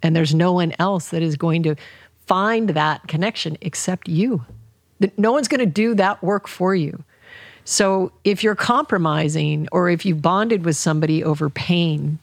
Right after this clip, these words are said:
and pain is the subject of your life,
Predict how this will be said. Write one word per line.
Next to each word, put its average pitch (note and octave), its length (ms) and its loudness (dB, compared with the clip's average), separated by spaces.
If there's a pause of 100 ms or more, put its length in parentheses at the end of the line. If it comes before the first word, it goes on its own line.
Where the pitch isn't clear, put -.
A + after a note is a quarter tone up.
(680)
and D3 180 2
pain F#3 440 2
is D3+ 180 0
the D#3+ 120 -2
subject D#3+ 480 -2
of D3 120 0
your C#3+ 160 0
life, D3 540 -2